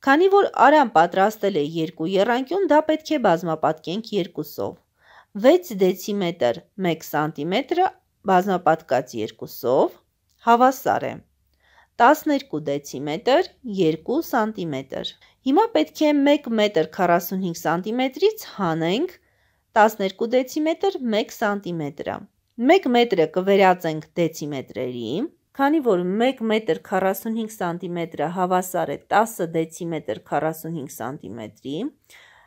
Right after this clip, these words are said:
իսկ դա պետք է համեմատենք երկու եռանկյան, ը, պարագիծների հետ, որ նոր ստացել էինք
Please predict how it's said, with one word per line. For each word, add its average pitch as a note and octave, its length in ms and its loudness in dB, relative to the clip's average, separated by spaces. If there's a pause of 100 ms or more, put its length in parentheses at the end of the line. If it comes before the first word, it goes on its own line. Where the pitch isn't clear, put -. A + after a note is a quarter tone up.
(200)
իսկ - 260 -6
դա C4 240 4 (760)
պետք G3+ 200 -4
է G#3+ 140 -4
համեմատենք F3+ 840 -2
երկու F3+ 360 -4
եռանկյան, D#3 720 -4
ը, - 300 -12 (120)
պարագիծների D#3 960 -4
հետ, D#3+ 420 -4
որ F3+ 200 -4
նոր D#3 200 -6
ստացել C#3 460 -8
էինք E3 460 -10